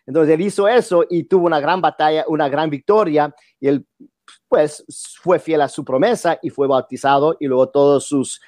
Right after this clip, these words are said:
generales, etcétera, también fueron bautizados, y Francia se convierte a ser católica más o menos en el año cuatrocientos setenta por ahí, o, o no,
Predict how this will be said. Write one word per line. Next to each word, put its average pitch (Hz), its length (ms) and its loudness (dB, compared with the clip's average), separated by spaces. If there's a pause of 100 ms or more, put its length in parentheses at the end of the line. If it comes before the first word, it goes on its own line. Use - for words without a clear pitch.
(120)
generales, 139 600 -2
etcétera, 135 400 -6
también 147 280 -2
fueron 170 200 -2
bautizados, 156 640 -2 (180)
y 156 120 -2
Francia 170 520 -2
se 151 180 -6
convierte 151 800 -2
a 127 80 -4
ser - 240 -6
católica 160 540 0
más 240 280 -2
o 175 60 0
menos 160 260 0
en 127 100 -2
el 127 60 -2
año 147 260 0
cuatrocientos 151 1120 -4
setenta 123 720 -2
por 117 200 -2
ahí, 117 240 0
o, 117 100 2
o 135 140 0
no, 127 240 2